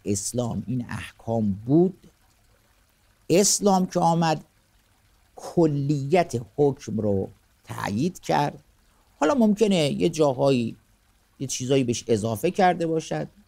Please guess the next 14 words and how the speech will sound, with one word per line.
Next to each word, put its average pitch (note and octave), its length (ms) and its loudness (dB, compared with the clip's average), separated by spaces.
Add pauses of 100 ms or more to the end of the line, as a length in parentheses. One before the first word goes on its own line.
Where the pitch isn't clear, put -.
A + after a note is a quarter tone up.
بعضی G#3+ 260 -2
جاها D#3 580 2 (880)
اون D3 280 0 (160)
کجیهاش A#2 640 0
رو C#3 440 -2 (840)
به A#2 80 2
اصطلاح، A2+ 520 -2 (300)
اه، F#2+ 240 -6
برطرف A2 720 -2
کرده، - 600 -12
ولی A3 200 0
کلیت F#3 760 0 (140)
حکم D#3+ 400 -2
رو D#3 340 2